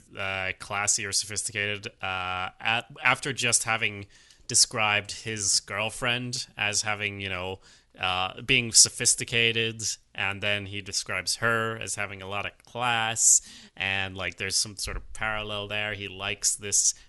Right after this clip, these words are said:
aspect of this woman who will, who is a bit weird and will just drink from her flask, and, like, I was also thinking of, um, was her name Irina? The, uh, uh,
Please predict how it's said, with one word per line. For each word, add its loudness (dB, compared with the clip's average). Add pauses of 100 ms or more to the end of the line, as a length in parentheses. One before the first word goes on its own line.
(140)
aspect 0
of -8
this 0
woman -10
who -12
will, -10
who -6
is -4
a -10
bit -4
weird 0
and -6
will -10
just -10
drink -6
from -12
her -8
flask, 2
and, -10 (280)
like, -2
I 2
was 4
also 4
thinking -4
of, -2
um, -2 (640)
was 0
her -2
name 0
Irina? -4 (140)
The, -8
uh, -8
uh, -6